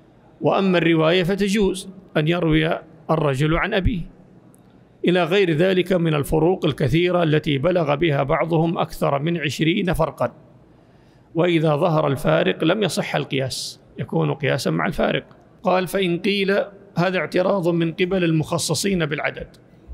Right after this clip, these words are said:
الذين شرطوا في التواتر عددا محصورا كاثنين وأربعة مثلًا أو عشرة، فإن قيل: "كيف تعلمون حصول العلم بالتواتر وأنتم لا تعلمون أقل عدده؟"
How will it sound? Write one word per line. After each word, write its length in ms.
الذين 420
شرطوا 440
في 120
التواتر 640
عددا 360
محصورا 680
كاثنين 440
وأربعة 440
مثلًا 400
أو 80
عشرة، 380
فإن 240
قيل: 320
"كيف 340
تعلمون 840
حصول 480
العلم 420
بالتواتر 920
وأنتم 600
لا 140
تعلمون 600
أقل 400
عدده؟" 480